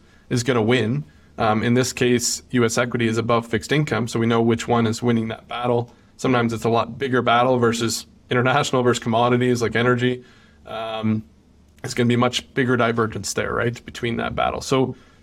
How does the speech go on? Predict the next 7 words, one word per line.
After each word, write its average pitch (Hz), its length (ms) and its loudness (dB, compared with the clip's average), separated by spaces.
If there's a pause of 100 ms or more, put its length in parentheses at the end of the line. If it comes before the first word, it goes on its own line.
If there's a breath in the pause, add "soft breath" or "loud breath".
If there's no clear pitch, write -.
(140 loud breath)
we, 139 180 2
we 147 140 0
just 170 240 0
do 151 120 -4
that 139 200 -8
head-to-head 127 560 0
comparison 113 720 -2